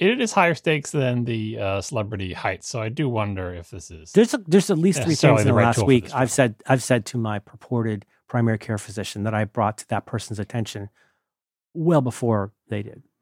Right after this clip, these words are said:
Speaker 2: Like, that's just a thing that I'm going
Speaker 1: Yeah,
Speaker 2: through
Speaker 1: I
Speaker 2: right
Speaker 1: mean,
Speaker 2: now.
Speaker 1: that's why I'm saying it's not entirely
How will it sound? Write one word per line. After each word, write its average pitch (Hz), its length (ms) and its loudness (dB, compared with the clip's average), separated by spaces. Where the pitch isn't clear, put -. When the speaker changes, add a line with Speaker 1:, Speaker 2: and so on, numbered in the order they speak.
Speaker 2:
Like, 127 260 2
that's 170 240 4
just - 160 -4
a 143 40 4
thing 131 280 2
that 117 100 2
I'm 104 160 0
going 113 220 2
Speaker 1:
Yeah, - 120 -2
Speaker 2:
through 208 80 4
Speaker 1:
I 180 100 4
Speaker 2:
right 175 80 0
Speaker 1:
mean, 175 140 0
Speaker 2:
now. 165 60 -2
Speaker 1:
that's 190 140 0
why 208 80 4
I'm 165 100 2
saying 151 200 2
it's 127 80 0
not 135 140 0
entirely 98 640 -4